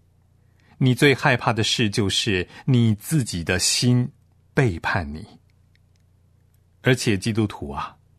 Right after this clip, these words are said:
记住你邪恶的本性有很多的支持者。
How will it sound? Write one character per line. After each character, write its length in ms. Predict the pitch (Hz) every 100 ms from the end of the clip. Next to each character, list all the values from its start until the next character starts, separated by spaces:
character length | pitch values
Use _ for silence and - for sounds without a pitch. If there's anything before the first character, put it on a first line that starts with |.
| _ - - -
记 240 | - 185
住 360 | 131 156 113 92 -
你 140 | - 127
邪 260 | - 139
恶 100 | 165
的 100 | 135
本 280 | 135 107 90
性 360 | 90 - 110 92 -
有 200 | 117 117
很 400 | 120 - 110 101 104
多 220 | 120 117
的 160 | 107
支 260 | 95 - 117
持 260 | 117 - 76
者。 380 | - 85 -